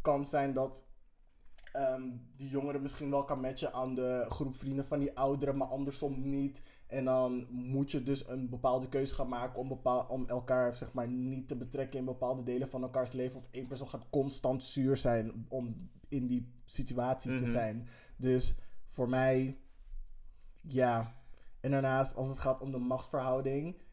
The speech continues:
Speaker 1: het moet, ehm, iemand die, het moet niet de bedoeling zijn dat, want, want zeg maar, als je heel jong bent, dan, en je gaat met iemand die heel ouder is, dan is die persoon, zeg maar, een beetje aan het bepalen hoe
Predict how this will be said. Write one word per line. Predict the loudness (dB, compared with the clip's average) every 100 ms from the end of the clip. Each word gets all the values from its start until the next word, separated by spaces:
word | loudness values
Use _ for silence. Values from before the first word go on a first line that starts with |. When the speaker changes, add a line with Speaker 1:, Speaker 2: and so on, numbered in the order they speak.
| -18 -8
Speaker 1:
het | -4 -2
moet, | 0 0 0 -8 -10 -14 -20 -20 -20 -20 -20 -20 -20 -20 -20 -20 -20 -12
ehm, | -4 -2 -2 -4 -6 -6
iemand | -4 -2 -2
die, | -2 -4 -4 -4 -8 -12
het | -6 0
moet | 2
niet | 4
de | 2
bedoeling | 2 0 2 2 4
zijn | 4 4 0 -6 -14 -18 -12
dat, | 0 0 2
want, | 0 0
want | -2 0
zeg | 2
maar, | 2
als | 0
je | 2
heel | 2 4
jong | 4 4
bent, | 4 4 2 -6
dan, | 0 6 8 6 2 -2
en | 0
je | 0
gaat | 2 0
met | -2
iemand | -2 -2
die | 2
heel | 4 4
ouder | 4 4 4 4
is, | 2 2 -6 -10 -4
dan | 0
is | 2
die | 2
persoon, | 0 0 2 2
zeg | -2 -2
maar, | 0 0
een | 0
beetje | 0 -2
aan | -4
het | -6 -4
bepalen | -6 0 2 4 4 2 0 -12 -16 -18
hoe | -8 -2 2 4 2